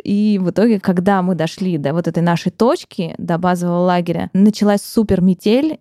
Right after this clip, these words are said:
и мы, типа, застряли там. То есть мы должны были прийти, переночевать, встретить рассвет и начать спускаться обратно. Типа, всё со-,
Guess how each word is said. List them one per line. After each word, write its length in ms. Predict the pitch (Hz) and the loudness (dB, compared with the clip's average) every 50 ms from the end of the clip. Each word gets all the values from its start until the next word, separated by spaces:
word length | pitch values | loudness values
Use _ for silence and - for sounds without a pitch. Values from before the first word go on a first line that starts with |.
| _ | _
и 120 | - - 190 | -2 2 4
мы, 180 | 190 196 220 | 4 4 4
типа, 260 | 226 - 214 - 208 | 2 0 0 0 0
застряли 540 | 185 175 165 160 - - 208 190 180 170 151 | 2 2 0 0 0 0 2 2 2 0 -2
там. 200 | 151 - 147 160 | -4 -4 -6 -6
То 80 | 160 165 | -4 -4
есть 100 | 160 - | -2 -2
мы 80 | 180 165 | -2 0
должны 260 | 175 170 160 180 170 | 0 0 0 2 2
были 120 | 180 190 | 2 0
прийти, 480 | 202 - - 285 285 - - - 415 403 | 0 0 0 -2 -2 -2 0 0 2 2
переночевать, 680 | 381 - - - 185 196 - - 269 294 349 349 339 | 0 -2 -2 -2 -2 -2 -2 -2 0 0 0 0 -2
встретить 360 | - - - 185 180 196 196 | -4 -4 -4 -2 -2 -2 0
рассвет 480 | 220 240 233 - - 330 359 349 302 - | 0 -2 -2 -2 0 0 2 2 2 2
и 160 | 269 311 320 | 0 2 4
начать 320 | 269 226 214 202 - 214 196 | 4 4 4 4 2 0 -2
спускаться 500 | - - 185 - - 190 185 - - 180 | -2 -4 -4 -2 0 0 0 0 -2 0
обратно. 440 | 170 180 226 285 339 359 - 240 208 | 0 2 2 2 2 0 0 0 -2
Типа, 260 | - - 185 - 175 | -2 -4 -6 -6 -6
всё 240 | 165 - - 233 233 | -6 -4 -2 0 0
со-, 180 | 220 - 190 | 0 0 -4